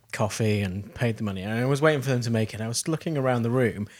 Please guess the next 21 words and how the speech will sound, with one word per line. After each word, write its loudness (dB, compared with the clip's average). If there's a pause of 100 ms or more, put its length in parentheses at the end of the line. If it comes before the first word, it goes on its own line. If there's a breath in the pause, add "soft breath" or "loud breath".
(300 loud breath)
and -2
I -2
literally, 0
like, -8
the -8
whole 2
fucking -2
cafe -2 (400 loud breath)
was 0
filled 4
with 0
pictures -6
of -6
Princess -8
Diana. -4
There 2
was 2
no 6
gap 4
at -8
all. -4